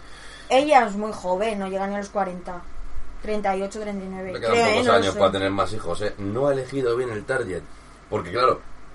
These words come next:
Speaker 2: más hijos no va a poder tener. Ponle uno más.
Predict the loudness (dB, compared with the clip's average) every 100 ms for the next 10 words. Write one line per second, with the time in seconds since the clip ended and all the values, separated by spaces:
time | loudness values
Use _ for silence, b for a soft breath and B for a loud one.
0 | -16 -18 -2 6 6 6 4 6 8 8
1 | 6 4 2 2 0 -2 0 2 6 6
2 | 6 4